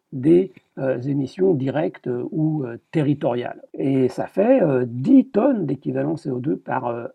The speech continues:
habitant, donc on arrive à un chiffre, euh, beaucoup plus important, et c'est ce chiffre-là qu'il faut diminuer, et pas seulement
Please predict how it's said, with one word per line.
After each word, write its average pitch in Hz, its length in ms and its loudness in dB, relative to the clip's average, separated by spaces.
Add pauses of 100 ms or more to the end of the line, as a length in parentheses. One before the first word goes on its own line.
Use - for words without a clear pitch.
(100)
habitant, 180 640 -4
donc 165 360 -4
on 123 500 -4
arrive 175 340 -2
à 135 80 -4
un 120 100 -4
chiffre, 208 340 -8 (120)
euh, 127 160 -6
beaucoup 156 440 -4
plus 175 340 -6 (340)
important, 202 600 -4 (260)
et 147 80 -6
c'est 151 220 0
ce 285 320 4
chiffre-là 180 720 -2 (120)
qu'il 143 220 -6
faut 165 300 0
diminuer, 139 800 -2
et 131 100 -4
pas 151 180 -2
seulement 170 520 -2